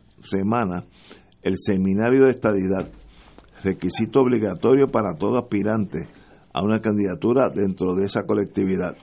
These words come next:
Eh, en entrevista con Noticel, el exalcalde Santini confirmó que, que acudió el pasado miércoles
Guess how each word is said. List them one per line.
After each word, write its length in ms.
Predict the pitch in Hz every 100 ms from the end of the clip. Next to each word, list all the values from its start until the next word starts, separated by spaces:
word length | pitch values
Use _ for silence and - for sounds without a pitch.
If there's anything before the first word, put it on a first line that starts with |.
| _ _ _ - _ _
Eh, 260 | 92 95 92 87 -
en 160 | 92 92
entrevista 760 | 82 92 104 127 - 139 135 - _ _
con 160 | 101 95
Noticel, 640 | 107 95 123 120 110 101 -
el 180 | 95
exalcalde 580 | 107 - 127 110 107 110
Santini 560 | 110 120 110 101 107 -
confirmó 680 | - 104 107 95 107 117 - - - - - 107 _ -
que, 100 | 117 110 -
que 140 | 104
acudió 760 | 101 95 - 90 87 135 147 98 -
el 120 | 85
pasado 440 | - 82 101 113 113
miércoles 640 | 117 131 - 95 90